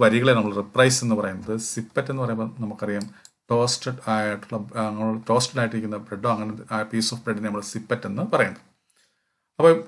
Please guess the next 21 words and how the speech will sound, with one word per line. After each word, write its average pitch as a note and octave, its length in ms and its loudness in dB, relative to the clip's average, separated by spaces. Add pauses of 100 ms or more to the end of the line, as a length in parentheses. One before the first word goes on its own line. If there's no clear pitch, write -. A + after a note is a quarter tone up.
ഇനി E3 100 2
അടുത്ത് D#3 180 2
നമ്മൾ C#3+ 140 2
നോക്കുന്നത് B2+ 280 2
സെക്കൻഡ് C#3 340 -2
സ്റ്റേജ് C3 280 2
എക്സാം A2 380 -2
ആണ്. A#2+ 340 -4
നോക്കുക, A2+ 300 0
find B2 460 0
out C#3+ 100 0
the C#3 100 -2
correct A#2 260 -2
spelling. G2+ 460 -4 (560)
ഹാൻഡ് C3 220 2
കർച്ചീഫ്സ് C3+ 480 0
എന്നുള്ളതിൻ്റെ A#2 360 0
ശരിയായ A#2+ 320 2
സ്പെല്ലിംഗ് A2 380 -2
ആണ് A2+ 380 -6
ചോദിച്ചിരിക്കുന്നത്. G#2+ 680 -4